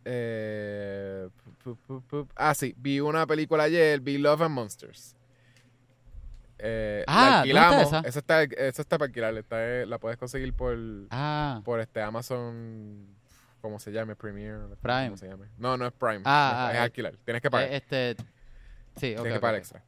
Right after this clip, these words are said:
Speaker 1: Pero sí,
Speaker 2: V O D.
Speaker 1: eh, en mi opinión, no sé si ustedes saben lo que es, pero básicamente es como que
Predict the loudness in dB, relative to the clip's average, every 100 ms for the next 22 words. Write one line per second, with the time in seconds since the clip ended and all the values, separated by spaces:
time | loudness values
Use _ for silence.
0 | _ _ 2 6 8 8 4 2 -2 0
1 | 2 0 -2 -4 4 10 12 12 10 8
2 | 6 4 2 -2 -20 _ -2 2 4 4
3 | 6 6 6 2 0 0 2 4 4 4
4 | 2 2 2 0 0 0 2 0 0 0
5 | 0 -2 -6 -4 -2 0 0 0 0